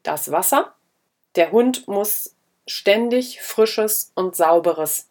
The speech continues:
Wasser erhalten. Das waren jetzt so die Basics der Ernährung. Das würde ich gerne noch ein wenig ausführen,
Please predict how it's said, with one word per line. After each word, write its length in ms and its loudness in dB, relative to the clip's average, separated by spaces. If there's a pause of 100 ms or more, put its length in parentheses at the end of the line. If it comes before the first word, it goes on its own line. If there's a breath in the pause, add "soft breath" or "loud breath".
(180)
Wasser 340 0
erhalten. 580 -12 (720)
Das 260 2
waren 220 2
jetzt 200 2
so 140 2
die 300 -4
Basics 500 0
der 160 2
Ernährung. 520 2 (1120)
Das 200 2
würde 220 0
ich 100 -8
gerne 300 2
noch 160 -4
ein 180 -4
wenig 260 -6
ausführen, 540 0